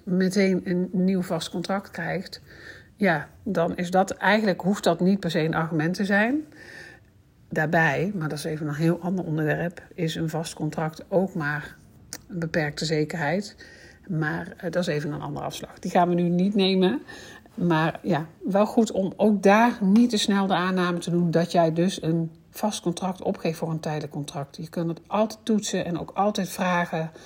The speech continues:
ehm, ja, of een soort eis stellen, kijken wat er dan, eh, wat ze, of je je dan tegemoet kunnen komen. Nou, wat ik je verder aanraad, nog even een paar tips. Zorg dat je LinkedIn-profiel goed op orde is.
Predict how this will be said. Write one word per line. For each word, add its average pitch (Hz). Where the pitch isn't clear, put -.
ehm, 160
ja, -
of 170
een 165
soort 165
eis 214
stellen, 190
kijken 180
wat 160
er 170
dan, 165
eh, 160
wat 190
ze, 160
of -
je 185
je 180
dan 165
tegemoet 160
kunnen 151
komen. 147
Nou, 160
wat 165
ik 175
je 190
verder 214
aanraad, 214
nog 208
even 175
een 160
paar 151
tips. 269
Zorg 254
dat 202
je 180
LinkedIn-profiel 214
goed 233
op 233
orde 220
is. 285